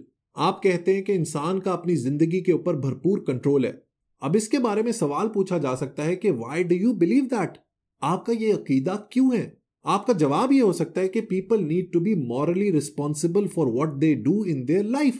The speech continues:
यानी कि लोगों के पास अगर फ्री विल नहीं है तो सजा और जजा का कॉन्सेप्ट खत्म हो जाता है। अब इसके बाद आप सवाल कर सकते हैं कि सजा और जजा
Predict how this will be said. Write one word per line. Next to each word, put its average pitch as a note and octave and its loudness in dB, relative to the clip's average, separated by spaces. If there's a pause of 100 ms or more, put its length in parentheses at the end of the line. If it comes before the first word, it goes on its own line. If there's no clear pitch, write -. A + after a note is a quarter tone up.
(400)
यानी F#3+ 0
कि B3 2
लोगों F3+ 2
के A3+ 2
पास G3 -4
अगर F#3+ 2
फ्री G3 0
विल F3+ 0
नहीं E3 -2
है F#3 -2
तो F#3+ 0
सजा C3+ -2
और E3+ -2
जजा C3 -2
का E3+ -4
कॉन्सेप्ट E3+ -4
खत्म F3+ -2
हो F3 0
जाता C3 0
है। - -14 (160)
अब D#3+ 2
इसके A#3+ 2
बाद C4 2
आप A#3 2
सवाल F3 0
कर F3 0
सकते D#3+ -4
हैं G3 -2
कि G3+ 0
सजा C3 -2
और F#3 0
जजा C#3+ -2